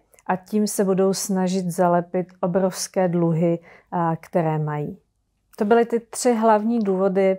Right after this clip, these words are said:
proč jsme, a, udělali zásah do rizikové složky. A teď se pojďme podívat, co to znamená v praxi. To znamená, co jsme dělali, a, v našich řízených portfoliích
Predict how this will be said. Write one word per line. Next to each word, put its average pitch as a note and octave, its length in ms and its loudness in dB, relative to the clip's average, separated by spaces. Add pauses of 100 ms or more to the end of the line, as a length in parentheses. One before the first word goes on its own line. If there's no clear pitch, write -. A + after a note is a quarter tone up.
proč G3+ 300 -4
jsme, F3+ 480 -4 (320)
a, F#3 180 -2
udělali G3 480 2
zásah F#3+ 540 0
do F#3+ 180 0
rizikové F#3+ 600 0
složky. F3+ 600 -4
A A#3+ 80 2
teď G#3 160 -4
se G#3+ 100 -6
pojďme G#3 300 -6
podívat, F#3+ 600 -2
co G3 140 -8
to G3+ 140 -4
znamená G3 540 0
v - 160 -14
praxi. F3+ 680 -4
To - 60 -20
znamená, F#3+ 300 -2
co - 180 -10
jsme G3 280 -2
dělali, F#3 500 2 (400)
a, F3+ 160 0
v F3+ 60 -2
našich F#3 360 -2
řízených F#3+ 560 -4
portfoliích G3 1000 -4